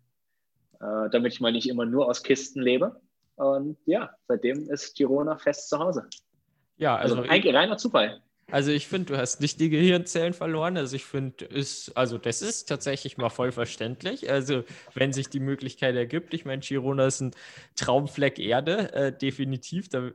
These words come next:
Speaker 2: äh, warum nicht? Also, äh, wenn sich so entwickelt. Gut, ich mein, dass du vielleicht dann dir sechs Monate nicht wirklich Gedanken drüber gemacht hast, wo wohne ich denn jetzt eigentlich?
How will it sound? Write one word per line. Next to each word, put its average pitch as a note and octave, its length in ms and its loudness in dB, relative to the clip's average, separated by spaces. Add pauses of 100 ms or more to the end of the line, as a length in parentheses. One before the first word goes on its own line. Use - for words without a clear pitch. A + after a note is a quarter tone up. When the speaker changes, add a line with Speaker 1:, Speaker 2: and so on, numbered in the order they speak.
Speaker 2:
äh, C3+ 400 2 (300)
warum B2 420 2
nicht? - 300 -6
Also, A2+ 420 -2 (320)
äh, A2+ 240 0
wenn A#2+ 160 0
sich - 240 -8
so A2+ 140 -2
entwickelt. C3+ 680 -6
Gut, C3+ 180 -2
ich - 120 -10
mein, A#2+ 160 -2
dass - 180 -4
du B2 60 -12
vielleicht A#2 380 -2
dann A#2+ 200 -4
dir A2+ 140 -2
sechs A2+ 260 -6
Monate A#2+ 340 -4
nicht A#2+ 220 -8
wirklich B2 260 -6
Gedanken A#2+ 540 -8
drüber A#2+ 300 -4
gemacht A#2 260 -6
hast, B2 220 -12
wo A2+ 120 -4
wohne B2+ 220 -4
ich - 80 -8
denn C#3+ 160 -4
jetzt C3+ 160 -6
eigentlich? C#3 540 0